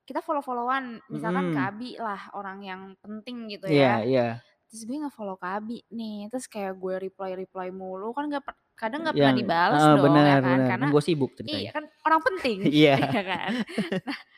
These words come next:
Speaker 1: akhirnya mungkin adanya Clubhouse, terus gue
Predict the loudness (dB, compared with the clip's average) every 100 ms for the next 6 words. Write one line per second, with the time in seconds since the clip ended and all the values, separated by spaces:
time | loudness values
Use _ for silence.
0 | -18 -16 -12 -10 -8 -8 -10 -14 -20 _
1 | _ _ _ -6 -4 -6 -6 -6 -6 -4
2 | -4 -4 -12 -14 -12 -10